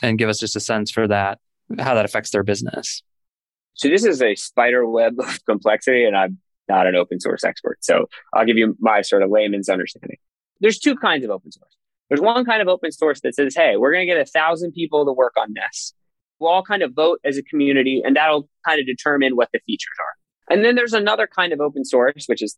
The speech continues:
Speaker 2: the type that Mongo is, which is, "Hey, we're gonna build it, but we're gonna open our technology up to the world.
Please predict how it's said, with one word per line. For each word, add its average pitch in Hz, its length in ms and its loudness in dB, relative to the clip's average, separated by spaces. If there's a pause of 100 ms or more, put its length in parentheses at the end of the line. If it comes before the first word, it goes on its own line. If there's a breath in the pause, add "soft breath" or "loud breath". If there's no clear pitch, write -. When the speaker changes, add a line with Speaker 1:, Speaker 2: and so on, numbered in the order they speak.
Speaker 2:
the 107 60 -2
type 110 300 0
that 113 140 2 (100)
Mongo 117 400 4
is, 127 200 0
which - 160 -2
is, 120 220 2 (260)
"Hey, 160 100 4
we're 160 380 2
gonna 208 160 0
build 123 260 0
it, 139 180 -6 (420)
but 208 120 4
we're 220 180 2
gonna 247 200 -2
open 180 260 -2
our 165 80 0
technology 147 560 0
up 135 140 0
to 180 100 -2
the 180 100 2
world. 131 380 2